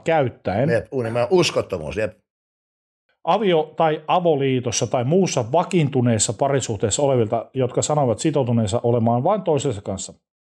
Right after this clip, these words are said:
Speaker 1: Joka kymmenes nainen ja joka viides mies kertoi harrastaneensa seksiä jonkun muun kanssa suhteen aikana.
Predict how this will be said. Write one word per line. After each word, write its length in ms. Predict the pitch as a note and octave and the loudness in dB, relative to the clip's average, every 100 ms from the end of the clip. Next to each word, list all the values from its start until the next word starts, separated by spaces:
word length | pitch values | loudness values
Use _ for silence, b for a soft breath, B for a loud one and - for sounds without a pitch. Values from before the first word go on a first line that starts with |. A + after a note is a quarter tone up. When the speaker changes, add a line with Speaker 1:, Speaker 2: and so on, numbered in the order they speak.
| _ _ _ _ _ - B B B B B - | _ _ _ _ _ -20 B B B B B -4
Speaker 1:
Joka 200 | E3 E3+ | -2 -2
kymmenes 680 | - A3+ G3+ D#3+ C3 - | 0 2 2 4 2 0
nainen 340 | C#3+ C#3+ C#3 A#2+ | 0 0 0 -2
ja 80 | A2 | -2
joka 260 | A2 A#2+ | -2 -2
viides 540 | C#3+ E3 B2 G#2 - - | 2 2 2 0 -2 -4
mies 480 | A#2 D3+ D3 A2+ - | 0 2 2 0 0
kertoi 380 | A#2+ G#2+ A#2 A2 | -2 0 0 0
harrastaneensa 560 | B2 A#2 - G#2+ G#2 | 0 -2 -4 -4 -2
seksiä 360 | G2+ B2+ - A2 | -2 -2 0 -2
jonkun 320 | G#2 G#2 G#2 | -2 -4 0
muun 240 | C#3 A#2+ | 2 2
kanssa 320 | G#2 G2+ - - | 0 -2 -2 -4
suhteen 580 | C3+ B2 - G2 F#2 | -2 -4 -4 -6 -4
aikana. 360 | G#2 G#2 G2 E2+ | -4 -6 -6 -14